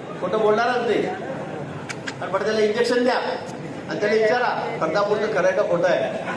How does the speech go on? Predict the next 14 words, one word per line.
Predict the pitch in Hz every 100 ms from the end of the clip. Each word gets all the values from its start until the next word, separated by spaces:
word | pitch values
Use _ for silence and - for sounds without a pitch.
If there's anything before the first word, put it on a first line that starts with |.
| -
विचारा | - 196
बरं | 185 -
त्याला | 170
म्हटलं. | 165 143 - - - - - - - - - - -
तर | 254
खोटं | 269 277
बोलणार | 294 285 311
नाही | 311
माणूस. | 302 285 240 - - - - - -
आणि | -
म्हटलं | 220 262
मला | 262 254 311
बी | 320
द्या, | 311